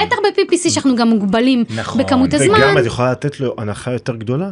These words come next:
Speaker 3: כי מרקט אוטומיישן זה בחצי חינם הדבר הזה.
Speaker 1: לגמרי,
Speaker 3: כל ה-,
Speaker 1: אין
Speaker 3: כל
Speaker 1: לי שם
Speaker 3: הכלי.
Speaker 1: עלויות.
Speaker 2: אפרופו חצי חינם, מי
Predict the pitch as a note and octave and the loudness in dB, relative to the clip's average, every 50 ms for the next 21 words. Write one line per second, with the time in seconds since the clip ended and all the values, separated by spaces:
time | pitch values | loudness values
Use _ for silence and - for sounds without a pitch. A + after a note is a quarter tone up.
0 | F#3 - - D#3 E3 F3 - - E3 E3 E3+ E3+ D#3+ F3 E3+ - E3+ E3+ F3 E3+ | -10 -10 -8 -6 -6 -4 -4 -4 -4 -4 -4 -4 -4 -6 -4 -4 -4 -4 -4 -4
1 | - C#3+ B2+ B2 B2 B2+ C3 C3 C3 C3+ - - C#3+ - D#3 C#3+ D#3 D3+ D3 C#3+ | -4 -6 -6 -6 -4 -4 -4 -4 -4 -4 -4 -4 -2 -2 -2 -2 0 0 2 0
2 | C3 A#2 G#2 G2+ F2+ F#2 F2 E2+ E2 - - - - _ _ - C#4+ A3+ A3 - | 0 0 -2 -4 -4 -4 -6 -6 -8 -10 -14 -18 -20 _ _ -6 -4 -4 -4 -4
3 | - A3+ A3+ - - - E4 - - - - C4+ - - D4 C4+ C4+ C#4 C#4 C#4+ | -2 0 2 4 4 4 4 4 4 4 4 2 2 2 2 2 4 4 4 4
4 | D#4+ F4+ F#4+ F4+ D#4 - A#2+ - D3+ D3 C#3 C3+ - - C3+ A#2 - A2 G#2 G2+ | 4 4 4 2 2 0 0 0 0 0 0 -2 -4 -6 -6 -6 -6 -6 -4 -4
5 | G#2 G#2+ G#2+ - A2 A2 A#2 A#2+ A#2+ A#2 A#2+ A#2 | -4 -6 -6 -6 -4 -4 -2 -2 -4 -4 -6 -8